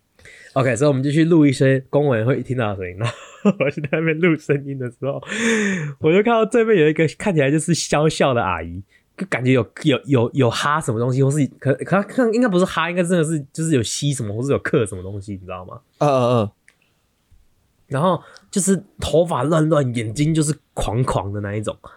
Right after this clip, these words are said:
Speaker 1: 然后我就看到他就，呃，站在 <laughs> 那个，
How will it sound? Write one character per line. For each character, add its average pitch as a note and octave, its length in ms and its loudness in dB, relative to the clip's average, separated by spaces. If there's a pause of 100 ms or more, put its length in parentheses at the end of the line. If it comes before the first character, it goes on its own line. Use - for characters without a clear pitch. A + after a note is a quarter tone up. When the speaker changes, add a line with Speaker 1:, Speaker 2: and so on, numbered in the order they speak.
(500)
Speaker 1:
然 B2 140 -2
后 D3+ 220 0 (440)
我 C3 140 0
就 D#3 80 4
看 F3+ 120 2
到 F3 100 2
他 E3 160 0
就， E3+ 320 2 (120)
呃， A2+ 340 -4 (640)
站 D#3+ 220 2
在 E3 180 2 (960)
<laughs> - 960 -20
那 G3 140 0
个， D3+ 400 0